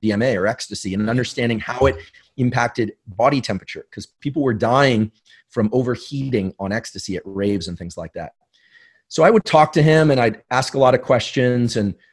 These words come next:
kinda, you know, do more than just my work. And I would, you know, ask him questions. I always had a,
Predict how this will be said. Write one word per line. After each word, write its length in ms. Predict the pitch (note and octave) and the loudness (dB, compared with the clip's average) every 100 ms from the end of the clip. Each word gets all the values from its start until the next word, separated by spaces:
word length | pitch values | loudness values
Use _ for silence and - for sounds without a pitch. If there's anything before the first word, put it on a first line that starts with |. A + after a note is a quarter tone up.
| _ _ | _ _
kinda, 380 | C#3+ B2 A#2+ A2 - | -2 -2 -4 -8 -2
you 80 | B2 | 0
know, 100 | A#2 | 2
do 160 | B2 | 2
more 200 | C3+ C3+ | 4 4
than 100 | C3 | 4
just 260 | A#2+ A2+ - | 0 -2 -2
my 80 | A#2 | 0
work. 320 | A2 A2+ A2+ | 2 2 -2
And 100 | A2 | -2
I 60 | G#2+ | -2
would, 120 | G#2 - | -4 -8
you 140 | A2+ | -8
know, 40 | A2 | -4
ask 240 | A2 B2 | -4 -4
him 80 | A#2+ | -4
questions. 280 | A2 A2 C3 | -4 -2 2
I 40 | |
always 160 | F#3 A3+ | 6 6
had 120 | F#3 | 6
a, 180 | D#3 | 2